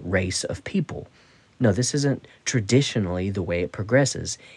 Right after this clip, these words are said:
It starts as a incremental change. And this would suggest the use of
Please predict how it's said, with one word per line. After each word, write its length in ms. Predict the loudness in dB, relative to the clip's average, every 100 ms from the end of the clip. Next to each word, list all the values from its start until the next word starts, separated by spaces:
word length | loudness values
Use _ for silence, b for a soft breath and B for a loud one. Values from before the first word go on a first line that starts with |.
| B
It 160 | -4 -2
starts 680 | -2 2 2 2 0 -6 -6
as 260 | -2 0
a 140 | 0 -2
incremental 840 | -2 -2 -2 -2 -2 -2 -4 -6 -6
change. 600 | -2 -2 -2 -6 -16 -20 b b b b b b b b b b b -2
And 340 | 2 4 2 -6 b _ -12
this 560 | 2 6 6 4 -2 -4
would 340 | -4 2 2
suggest 760 | 2 0 0 0 2 2 2 0
the 80 | -2
use 340 | 0 0 0
of 300 | -2 -2 -4